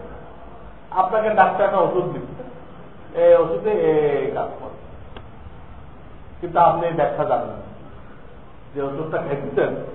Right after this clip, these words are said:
তো শরীরে কি কি উপকার করে, এই ব্যাখ্যা আপনার জানা নেই। যত সব ডাক্তারও জানে, যারা medicine বিশেষজ্ঞ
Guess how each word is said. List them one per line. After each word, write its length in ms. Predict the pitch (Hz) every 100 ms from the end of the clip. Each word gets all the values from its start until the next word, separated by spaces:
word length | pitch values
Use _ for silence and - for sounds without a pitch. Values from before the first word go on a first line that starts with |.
| - - - - -
তো 100 | -
শরীরে 420 | 156 156 175 196 208
কি 200 | 208 240
কি 140 | 294
উপকার 400 | 302 294 294 277 247
করে, 260 | 214 185 185 - - - - - - - - - -
এই 120 | 220
ব্যাখ্যা 380 | 208 196 - 233
আপনার 280 | 226 - 190 170
জানা 220 | 156 139
নেই। 160 | - - - - - - - - - 330 330 320 - 214 214 - -
যত 200 | 156 180 214
সব 160 | 220 220
ডাক্তারও 420 | 214 202 262 277
জানে, 240 | 254 - - - - - - - - - - - -
যারা 200 | - 180
medicine 400 | 190 190 196 208 208
বিশেষজ্ঞ 500 | 196 185 185 185